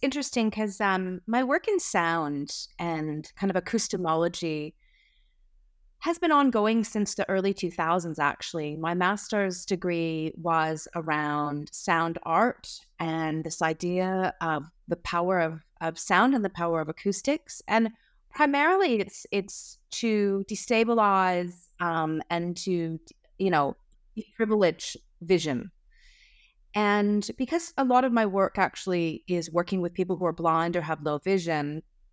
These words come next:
I realized, um, for a long period of time, the importance of sound. So not only in the way that people use echolocation, um, to situate themselves or the tapping of their white cane,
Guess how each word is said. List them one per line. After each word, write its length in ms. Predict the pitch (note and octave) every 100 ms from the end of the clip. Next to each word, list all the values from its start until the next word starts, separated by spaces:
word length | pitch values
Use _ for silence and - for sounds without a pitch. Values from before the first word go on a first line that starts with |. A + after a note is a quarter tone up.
| _ -
I 100 | A3
realized, 1040 | G#3 G#3 C4 C#4 B3+ G#3 G3+ F#3+ F#3 - -
um, 120 | G3
for 180 | - G#3
a 40 |
long 240 | F#3+ F#3+ G3
period 200 | G3+ F3+
of 100 | F3
time, 600 | - F#3 F3+ E3+ D#3+ D#3 - _ _ _ -
the 60 |
importance 480 | A3 - A3+ - F#3+
of 100 | F#3
sound. 500 | - F3 D#3 C#3+ D3+
So 100 | -
not 300 | A3+ C#4+ D#4+
only 340 | C#4 A3+ G3+
in 120 | F#3+ F3+
the 80 |
way 300 | E3+ E3+ E3+ E3+
that 180 | E3+
people 280 | - F#3+ F3
use 320 | E3 D#3+ D3+ -
echolocation, 1000 | - F#3 E3 D3 F#3 F3+ F#3+ A#3 A#3+ C4+ - _ _ _ _ -
um, 280 | F3 E3 E3
to 100 | F#3
situate 500 | - A#3 - G#3 -
themselves 640 | G3+ - G3+ G3 F#3+ G3 -
or 220 | F#3+ G3+
the 100 | G3
tapping 480 | - F#3 F3+ G#3+ F#3+
of 140 | E3 F3
their 160 | F3 D#3+
white 320 | D3+ D3+ -
cane, 640 | - A#3 B3 A#3+ A#3+ A#3+